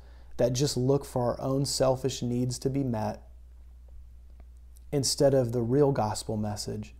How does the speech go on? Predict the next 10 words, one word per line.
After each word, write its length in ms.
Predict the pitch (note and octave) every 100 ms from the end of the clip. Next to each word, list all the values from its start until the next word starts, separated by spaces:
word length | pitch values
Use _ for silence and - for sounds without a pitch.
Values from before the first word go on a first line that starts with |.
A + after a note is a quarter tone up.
| - - -
which 220 | - C3+ C#3
is 140 | B2+
turning 440 | - D3 C3+ B2+ B2
to 140 | B2+
you, 680 | A2+ A2 A#2+ B2+ A#2+ G#2+ - - - - - - - - - - - - -
to 140 | - C#3
see 340 | - - D#3
who 240 | B2 C#3+ C3
you 540 | B2 A#2+ C#3 D#3 D#3
are, 400 | B2 G#2+ G#2 -